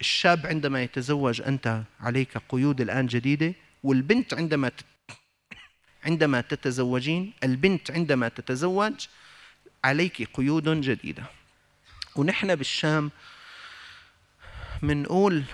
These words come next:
لما بيلبسها الخاتم وبتلبسه الخاتم بيقول: "لبسها المحبس". فعلًا هو لبسها محبس، وهي لبسته المحبس، فعلًا هي حبسته.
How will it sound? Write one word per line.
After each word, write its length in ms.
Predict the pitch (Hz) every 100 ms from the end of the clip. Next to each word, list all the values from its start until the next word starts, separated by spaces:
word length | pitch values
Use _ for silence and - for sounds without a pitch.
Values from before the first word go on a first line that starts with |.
| -
لما 320 | 135 135 139 135
بيلبسها 600 | 139 139 135 170 - 156
الخاتم 580 | 143 160 151 - 131 120
وبتلبسه 580 | 107 - 147 165 -
الخاتم 640 | 131 - 147 147 160 156 147
بيقول: 500 | 131 117 147 143 131 - _ -
"لبسها 540 | 123 123 131 151 147
المحبس". 920 | 131 127 - 131 110 - - - - - - _ _ _ _ -
فعلًا 380 | 135 147 113
هو 120 | 117 110
لبسها 420 | 110 123 - 98
محبس، 440 | 92 - - -
وهي 340 | - 143 196 160
لبسته 560 | 135 123 127 170 151
المحبس، 800 | 127 120 113 120 104 69 - - - _ _ _ -
فعلًا 440 | 120 123 101 98 107
هي 240 | 120 98
حبسته. 460 | - - - 104